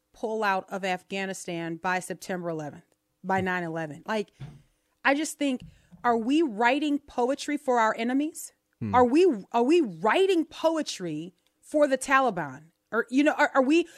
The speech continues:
Speaker 1: are we saying on nine eleven we will consider it signed, sealed, and delivered? You know, that's your country
Speaker 2: <laughs>
Speaker 1: on nine eleven.
Speaker 2: Yeah.
Speaker 1: So what I'm saying is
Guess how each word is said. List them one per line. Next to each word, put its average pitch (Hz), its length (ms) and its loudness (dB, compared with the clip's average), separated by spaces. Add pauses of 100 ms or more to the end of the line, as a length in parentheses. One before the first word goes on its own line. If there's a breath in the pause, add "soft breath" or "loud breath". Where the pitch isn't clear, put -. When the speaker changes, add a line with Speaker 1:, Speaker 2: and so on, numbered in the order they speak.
(160 loud breath)
Speaker 1:
are 262 120 4
we 302 220 2
saying 226 480 -4 (420 soft breath)
on 220 280 0
nine 247 220 2
eleven 233 560 0 (220)
we 233 220 2
will 220 380 2
consider 220 600 -4
it 196 160 -6 (240)
signed, 262 540 0
sealed, 247 440 0
and 220 200 -2
delivered? 202 580 0 (300)
You 220 120 -4
know, 214 140 4
that's 214 360 0
your 220 200 0
country 226 640 -4 (180 loud breath)
Speaker 2:
<laughs> - 160 -20
Speaker 1:
on 285 300 6
nine 262 240 4
eleven. 226 500 0
Speaker 2:
Yeah. 87 140 -8 (520 soft breath)
Speaker 1:
So 277 200 2
what 269 200 4
I'm 277 140 4
saying 339 520 0
is 214 520 -2